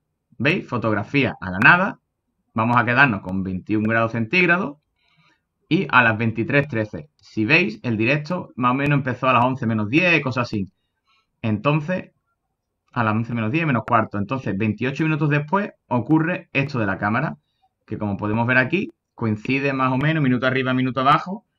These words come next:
con la, con la cama-, con la hora del, del lugar, ¿vale? Ahora bien,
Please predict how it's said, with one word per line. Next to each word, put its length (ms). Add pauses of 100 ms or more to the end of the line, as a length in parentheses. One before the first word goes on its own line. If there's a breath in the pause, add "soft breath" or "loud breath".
(280)
con 260
la, 540 (240)
con 160
la 120
cama-, 320
con 200
la 160
hora 260
del, 460
del 180
lugar, 300
¿vale? 260 (800 soft breath)
Ahora 220
bien, 340